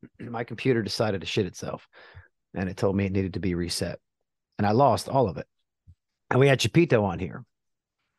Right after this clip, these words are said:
which, uh, knowledgeable man. It's a shame that that shit lost. And then I'm sitting there on my phone telling you guys what's going on. I was like, "What can we do?"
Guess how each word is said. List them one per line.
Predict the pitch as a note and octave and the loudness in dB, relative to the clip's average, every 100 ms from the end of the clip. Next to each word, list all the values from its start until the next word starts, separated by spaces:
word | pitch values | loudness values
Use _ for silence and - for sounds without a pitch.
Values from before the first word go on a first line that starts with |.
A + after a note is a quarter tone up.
| _ _ _ | _ _ _
which, | - F#2 - | -8 -8 -2
uh, | G2 F#2 F2+ - _ _ _ _ _ - | 0 0 -2 -8 _ _ _ _ _ 0
knowledgeable | A2+ B2+ B2+ A2+ A2+ | 2 4 2 2 2
man. | A2 B2+ F#2+ C#2 - _ _ _ _ _ _ | 2 2 0 -4 -14 _ _ _ _ _ _
It's | - | -12
a | - | -2
shame | C3+ B2 | 2 2
that | G#2 | 2
that | G#2 | -2
shit | - - | -4 -2
lost. | A#2+ A2 | 2 2
And | G2 | 2
then | C#3 | 0
I'm | |
sitting | C#3 B2 | 2 0
there | A#2 | 0
on | |
my | A2 | -2
phone | G#2 B2 B2 | 0 -2 0
telling | A#2 A2 | -2 -2
you | C3 | -4
guys | B2+ G#2 | -6 -8
what's | F#2+ | -8
going | - G2+ | -2 0
on. | G#2 A#2 | 0 -2
I | F#2+ F#2 | -4 -6
was | F#2 | -4
like, | F2+ | -4
"What | F#2 - | -6 -6
can | F2+ | -4
we | F2+ | 0
do?" | G2+ F#2 | 0 -2